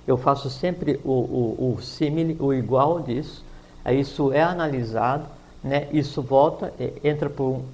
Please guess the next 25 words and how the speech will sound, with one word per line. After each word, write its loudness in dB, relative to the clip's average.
um, 0
um 0
de -2
cinco -4
caminhos, -4
volta 2
por -4
um -2
de -8
cinco -6
caminhos -2
e -4
se -8
transforma -2
numa -4
ação, -6
karma -2
endriani, -8
né? -8
Esse, 0
esse 0
jogo 4
entre 0
Jnana -2
Endriani -4